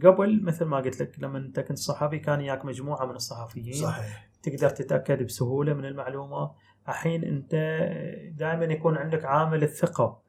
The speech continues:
Speaker 1: عامل الثقة شوية صعب، مو سهل. لما شخص فقط يتصل لك ويقول لك إنه مثلًا، آه، ترى قطعوا عن الكهرباء، وبعدين أنت تنشر عنه إنه قطعوا عنه ويطلع ما قطعوا عنه، فهني مشكلة تصير.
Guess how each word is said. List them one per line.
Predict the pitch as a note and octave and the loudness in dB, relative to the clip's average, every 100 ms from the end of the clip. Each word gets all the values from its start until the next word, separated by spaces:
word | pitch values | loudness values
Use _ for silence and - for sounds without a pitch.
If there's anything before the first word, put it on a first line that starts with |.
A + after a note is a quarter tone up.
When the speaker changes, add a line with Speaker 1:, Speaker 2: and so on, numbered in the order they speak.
| _ - | _ -2
Speaker 1:
عامل | C3 D#3+ D#3 | 2 2 0
الثقة | D#3 E3+ - E3 | 0 0 4 4
شوية | - D#3 D#3 D#3 D#3 D#3 - - - - - - - - | 2 -2 -2 -6 -8 -8 -10 -10 -16 -20 -20 -20 -20 -20
صعب، | - - D#3 D#3 A#2+ - _ _ | -16 8 10 10 8 2 _ _
مو | D3+ D3 | -6 -2
سهل. | - A#2 A2 - _ _ - | 0 0 -4 -14 _ _ -10
لما | C3+ C3+ | -6 -2
شخص | - D#3+ - | 0 0 0
فقط | C#3+ D3 D3 | 0 0 -2
يتصل | C#3 D3+ - D3 | -4 -2 -2 0
لك | D3+ D3 | 2 0
ويقول | C#3 C#3 D3 | 0 -2 -4
لك | C#3+ | -4
إنه | C#3 C3+ | -6 -6
مثلًا، | C3+ C3+ D3+ D3 D3+ D3 - - - _ D3+ | -6 -2 2 2 2 -2 -8 -20 -20 _ 0
آه، | C3+ C3 C3 C3 - | 0 0 -2 -4 -2
ترى | D3 C#3+ C#3+ | 2 4 6
قطعوا | C#3+ C3+ C#3+ | 6 8 8
عن | C3 C#3 | 8 2
الكهرباء، | B2+ C#3+ C3 B2 A2 - _ _ _ _ _ - | 4 4 6 6 2 -4 _ _ _ _ _ -2
وبعدين | C#3+ C#3 D#3 | 4 6 4
أنت | D3+ D3+ | 0 -4
تنشر | C#3+ D3 - D3+ | -4 -4 -4 -4
عنه | C#3+ C#3+ | -6 -8
إنه | C#3+ C#3 C#3 | -14 -16 -8
قطعوا | - C3+ | -6 -4
عنه | C#3 C#3+ D#3 | -6 -10 -12
ويطلع | D#3 - - | -10 -6 -4
ما | D3 D3+ C3+ | -2 0 0
قطعوا | A#2+ A2+ G#2 | 0 -4 -6
عنه، | G#2+ - - _ _ _ _ _ _ | -14 -20 -20 _ _ _ _ _ _
فهني | C#3+ C3+ | -6 -4
مشكلة | E3 D#3+ - A#2 | -4 0 4 4
تصير. | G#2+ A#2 | 2 -4